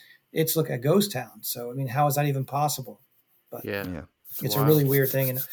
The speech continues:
Speaker 1: I don't know enough about it. I just know that if you stay away from it, you're better off than taking a chance of, you know, harming the, the fish.
Speaker 3: Yeah. Well, I know that it was closed for a long time,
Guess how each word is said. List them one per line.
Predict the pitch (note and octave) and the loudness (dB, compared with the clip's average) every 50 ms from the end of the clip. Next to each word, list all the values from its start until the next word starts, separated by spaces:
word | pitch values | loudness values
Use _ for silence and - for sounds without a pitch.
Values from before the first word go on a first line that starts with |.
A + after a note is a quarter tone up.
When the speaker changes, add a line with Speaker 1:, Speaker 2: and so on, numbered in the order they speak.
| - - - - - - | -12 -12 -12 -12 0 6
Speaker 1:
I | E3 G3+ | 8 10
don't | G#3 G3+ F3+ | 10 10 10
know | F3+ F3 | 12 12
enough | F3 E3 F3 D3 | 12 12 10 6
about | E3 D#3 D3+ D#3+ D#3+ | 6 6 6 6 6
it. | E3+ C#3 | 6 4
I | D#3 D#3 | 4 2
just | D#3 E3 - - | 2 2 2 4
know | E3 D#3+ D#3 | 4 6 6
that | D3+ D#3 D3+ | 6 4 4
if | C#3+ - | 0 0
you | D3 C#3+ | 0 0
stay | - - - F3+ F3 | 0 4 6 8 8
away | D#3+ D3 D#3+ E3 | 8 8 8 6
from | D#3 D3+ C#3+ C3+ | 6 4 2 0
it, | C3+ C3+ C#3 - - - - - - - - _ _ - | 0 0 -2 -6 -14 -20 -20 -20 -20 -20 -20 _ _ -2
you're | C3+ C3 C#3 C3+ C3 B2+ - - _ - | 0 2 2 2 2 0 -4 -12 _ 2
better | D#3 D#3 D#3 D3+ C#3+ C#3 | 4 6 6 6 6 6
off | C#3+ C#3 C#3 C#3 C3+ - - | 6 6 6 4 2 0 -4
than | - C3 B2 B2 - | -6 -6 -4 -4 -2
taking | - C3+ B2 B2 B2 | -2 -2 0 -2 -4
a | A#2+ | -6
chance | A#2 - C3 B2+ B2+ B2 - - | -6 -6 -6 -4 -4 -6 -6 -6
of, | A#2+ A#2+ A#2 - - | -8 -8 -8 -10 -12
you | C#3 B2 | -12 -10
know, | A#2+ A#2+ | -10 -10
harming | G#2 A#2+ B2 A#2 A#2 A#2 A#2 | -8 -8 -8 -6 -8 -8 -10
the, | A2 G#2 C#3 - _ | -10 -12 -14 -16 _
the | B2+ | -20
fish. | - - A#2 - - - - _ _ _ _ _ _ _ _ _ _ _ _ _ _ _ _ _ _ _ _ _ _ - - | -20 -20 -20 -20 -20 -20 -20 _ _ _ _ _ _ _ _ _ _ _ _ _ _ _ _ _ _ _ _ _ _ -10 -6
Speaker 3:
Yeah. | G2 F#2+ F2+ F2 E2+ - _ _ _ - - - _ _ | -4 -4 -4 -4 -6 -10 _ _ _ -20 -20 -20 _ _
Well, | - B2 C#3 D#3 D3+ | 8 10 10 12 12
I | C#3 C#3 | 10 10
know | C#3 D3+ D#3 E3+ | 10 8 6 6
that | D3 C3+ A#2+ A2+ - - | 8 8 6 6 6 4
it | A2+ A#2+ | 2 2
was | G#2 G2+ - | 2 0 -2
closed | - - - A2+ A2+ A#2 A#2 G#2+ G2 - - - - _ | 0 4 8 10 10 10 8 6 2 -4 -10 -16 -20 _
for | - - - A#2 | -8 -2 0 2
a | G2+ | 2
long | F#2 G2 G2+ G#2+ G#2+ G#2+ A2 G2+ | 4 6 6 6 6 4 2 0
time, | - F#2+ F2+ F2 F2 F2 F#2 G2 F#2+ F#2+ | 0 0 0 0 0 -2 -2 -4 -4 -6